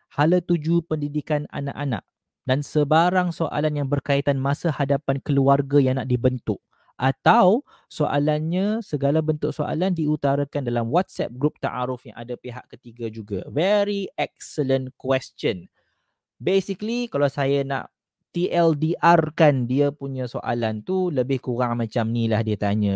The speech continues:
Dia tanya ta'aruf tu macam mana rupa dia. Okey? Macam mana rupa dia? So, adakah rupa dia adalah kita buat WhatsApp group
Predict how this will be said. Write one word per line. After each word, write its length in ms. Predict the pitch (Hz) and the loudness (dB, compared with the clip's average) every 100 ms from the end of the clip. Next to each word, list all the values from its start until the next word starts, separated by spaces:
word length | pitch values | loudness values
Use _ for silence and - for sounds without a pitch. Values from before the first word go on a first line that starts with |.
| 98 | 0
Dia 80 | 123 | 0
tanya 480 | 127 123 139 147 | 0 -2 -2 -2
ta'aruf 640 | - 110 131 143 147 - - | -2 -2 -2 -2 -2 -4 -4
tu 320 | 202 208 208 _ _ - | -2 -2 -4 _ _ -12
macam 240 | 147 156 151 | -6 -2 0
mana 320 | 151 165 135 | 2 4 8
rupa 560 | 139 135 143 120 104 | 6 8 8 8 8
dia. 240 | 98 90 92 _ _ _ _ _ - | 2 -2 -6 _ _ _ _ _ -12
Okey? 480 | 107 120 117 170 277 _ _ _ _ _ 123 | -8 -2 0 0 -2 _ _ _ _ _ -8
Macam 160 | 147 | -6
mana 320 | 139 151 156 | -4 -4 -2
rupa 400 | 131 131 123 113 | -4 -4 -2 -2
dia? 160 | 104 98 | -2 -8
So, 160 | - 104 | -6 -4
adakah 400 | 151 160 165 139 | -2 0 0 0
rupa 400 | 147 - 139 143 | -2 0 0 0
dia 160 | 143 | -2
adalah 240 | 127 147 151 | -2 -4 -4
kita 240 | 139 127 | -4 -2
buat 240 | 123 110 | 0 0
WhatsApp 320 | 110 - 110 107 | 0 -2 -4 -2
group 400 | 156 190 190 | 4 6 4